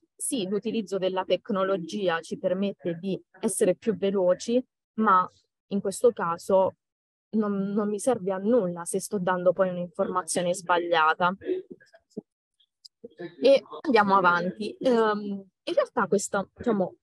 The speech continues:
questa lotta per la sopravvivenza del disegno archeologico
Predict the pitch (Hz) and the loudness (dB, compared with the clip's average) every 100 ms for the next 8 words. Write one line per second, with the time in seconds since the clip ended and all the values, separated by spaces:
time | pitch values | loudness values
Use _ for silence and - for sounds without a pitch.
0 | _ 254 - 262 285 330 220 196 196 202 | _ -4 -2 0 0 2 0 2 0 0
1 | 196 202 180 190 190 190 185 180 180 202 | -4 -6 -8 -8 -8 -6 -6 -6 -2 0
2 | 208 185 - 262 202 180 170 196 208 | 2 0 0 2 4 2 -2 -4 -4